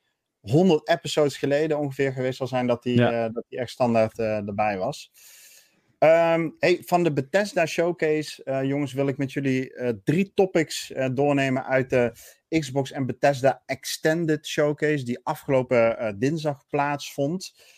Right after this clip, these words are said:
Speaker 1: Ehm, nou, die Extended Showcase, daar was de bedoeling van om wat meer verdieping te geven aan wat zondag, afgelopen zondag tijdens de showcase zelf getoond is. En, eh,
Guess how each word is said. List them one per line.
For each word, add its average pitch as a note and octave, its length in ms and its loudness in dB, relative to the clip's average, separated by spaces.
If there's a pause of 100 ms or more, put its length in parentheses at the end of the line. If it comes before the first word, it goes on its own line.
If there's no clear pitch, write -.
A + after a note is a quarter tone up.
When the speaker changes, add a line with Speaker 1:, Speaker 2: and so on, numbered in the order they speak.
(200)
Speaker 1:
Ehm, A#2 560 4
nou, A#2+ 200 2
die B2 120 -6
Extended D3+ 480 0
Showcase, C3+ 600 2
daar A#2+ 120 0
was A#2+ 160 -2
de A#2 80 -6
bedoeling B2+ 340 0
van B2 180 0
om B2+ 140 -6
wat A#2 140 2
meer B2+ 180 0
verdieping B2+ 460 -4
te A#2+ 100 -6
geven A#2+ 320 0
aan A#2+ 160 -4
wat A#2 220 0
zondag, D#3 760 0 (440)
afgelopen B2+ 480 -2
zondag B2 320 -2
tijdens A#2+ 300 -4
de A2 80 -14
showcase B2 500 -2
zelf B2 400 2 (420)
getoond D3 580 2
is. D3+ 280 0
En, A#2+ 420 0
eh, B2 120 -2